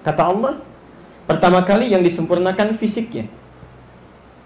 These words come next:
"Min salsalin min hama'in masnun, fa idza sawaituhu." Maka fisiknya saat saya sempurnakan.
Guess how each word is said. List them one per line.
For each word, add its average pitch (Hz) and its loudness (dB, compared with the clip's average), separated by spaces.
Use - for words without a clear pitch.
"Min 143 -2
salsalin 156 2
min 147 -2
hama'in 143 -2
masnun, 117 -8
fa - -2
idza 160 2
sawaituhu." 190 0
Maka 151 -2
fisiknya 233 -4
saat 165 -6
saya 202 -2
sempurnakan. 151 -8